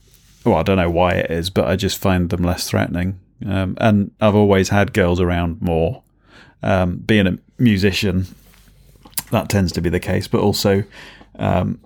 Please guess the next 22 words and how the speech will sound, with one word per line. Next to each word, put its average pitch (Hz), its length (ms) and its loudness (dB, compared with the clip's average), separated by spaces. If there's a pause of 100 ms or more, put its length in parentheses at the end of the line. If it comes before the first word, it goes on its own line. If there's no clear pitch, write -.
with 113 160 0
my 92 80 0
parents 104 380 2
splitting 90 340 0
up 73 80 -2
when 85 100 0
I 85 40 0
was 85 180 0
seven, 90 580 -4 (180)
I 73 100 -8
was 90 300 -4
with 92 220 -2
my 82 160 0
mum 90 460 2 (340)
pretty 90 220 -2
much - 500 -4
all 92 140 2
the 90 80 4
time 90 240 0
at - 100 -2
home, 90 480 0 (580)
and 87 760 2